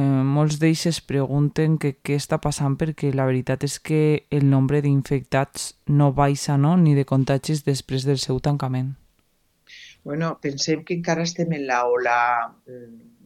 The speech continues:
Speaker 2: de, de Nadal, eh?
Speaker 1: Mm.
Speaker 2: No siguem tan,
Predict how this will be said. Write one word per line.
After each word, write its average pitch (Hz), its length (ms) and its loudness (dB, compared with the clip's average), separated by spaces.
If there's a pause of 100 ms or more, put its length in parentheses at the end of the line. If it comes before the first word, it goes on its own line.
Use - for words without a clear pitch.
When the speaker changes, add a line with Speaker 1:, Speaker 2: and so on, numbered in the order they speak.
(160)
Speaker 2:
de, 131 260 -4 (1120)
de 135 220 -2
Nadal, 127 500 0
eh? 156 280 -4 (200)
Speaker 1:
Mm. 127 540 -4
Speaker 2:
No 139 160 -2
siguem 143 420 -4
tan, 131 300 -2